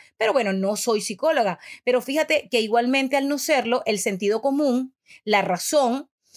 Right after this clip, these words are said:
me dio, gracias a Dios, todo lo que yo siento en el presente, que es como la tranquilidad de decir, nunca le hablé mal a mi hija de su papá, nunca fui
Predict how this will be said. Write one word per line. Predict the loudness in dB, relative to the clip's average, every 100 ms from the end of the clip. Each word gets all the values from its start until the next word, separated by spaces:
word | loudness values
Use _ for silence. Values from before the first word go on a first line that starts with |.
| -12
me | -2 2 2
dio, | 0 0 0 2 2 0 -8 _ -4
gracias | 0 2 0 -4 -2
a | 0
Dios, | 2 2 2 0 -8 _
todo | -2 2 2
lo | 2 -2
que |
yo | -4
siento | -2 -2 0 0
en |
el | 0 -2 0
presente, | -2 0 0 0 0 0
que | 2 0
es | 0
como | 0 0 0 -4 -8
la | -2 0
tranquilidad | 0 0 -2 0 2 2
de | 4
decir, | 2 0 -2 -2 -2 _
nunca | -4 -4 -2 -2 -2 -2 0 0
le | 2 0
hablé | 2 0 0
mal | 0 2 2 0 -2
a | -2
mi | -2 -2 -4
hija | -2 -2
de | -2
su | -4
papá, | -6 -2 0 2 0 -4 _ _ _
nunca | 0 2 0 0 0 -2
fui | -4 -4 0 2 0